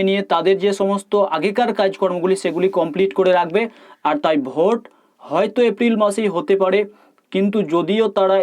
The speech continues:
একটি ইলেকশন কমিশন থেকে নোটিশ জারি করেছে ষোলোই এপ্রিলকে টার্গেট করে, তাই এটি কোনোভাবেই কিন্তু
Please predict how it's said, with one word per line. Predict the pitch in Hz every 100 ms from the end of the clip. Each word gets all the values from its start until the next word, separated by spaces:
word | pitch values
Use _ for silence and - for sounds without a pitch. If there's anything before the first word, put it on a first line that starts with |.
| 185
একটি | - 202 196
ইলেকশন | 165 196 196 226 220
কমিশন | 202 196 196
থেকে | 190 180 175
নোটিশ | 151 175
জারি | 175 160 156
করেছে | 156 170 160
ষোলোই | - 170 196 202
এপ্রিলকে | 185 175 170 147
টার্গেট | 151 147 156 -
করে, | 170 202 - - -
তাই | 156
এটি | 156 180 170
কোনোভাবেই | 180 175 196 202
কিন্তু | 190 175